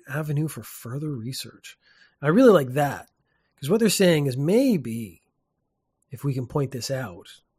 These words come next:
and people can see it and understand it, we could actually get rid of it. I think this is a, a problem with psychologists. The idea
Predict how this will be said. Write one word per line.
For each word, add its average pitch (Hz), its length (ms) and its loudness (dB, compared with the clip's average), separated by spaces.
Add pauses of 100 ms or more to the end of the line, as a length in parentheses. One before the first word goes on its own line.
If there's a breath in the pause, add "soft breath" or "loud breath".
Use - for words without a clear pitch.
(340)
and - 80 -20
people 123 200 -8
can 113 120 -10
see 151 240 0
it 131 80 -6
and 127 100 -8
understand 123 680 -4
it, 80 300 -20 (1120)
we 143 120 -2
could 156 120 2
actually 156 260 -2
get 139 160 -2
rid 139 200 0
of 135 140 0
it. - 200 -16 (1300 soft breath)
I 165 100 2
think 180 260 4
this 170 180 6
is 143 140 0
a, 139 180 -2
a 139 80 -6
problem 143 320 2
with 123 100 -4
psychologists. 117 680 -6
The 143 160 -4
idea 139 680 2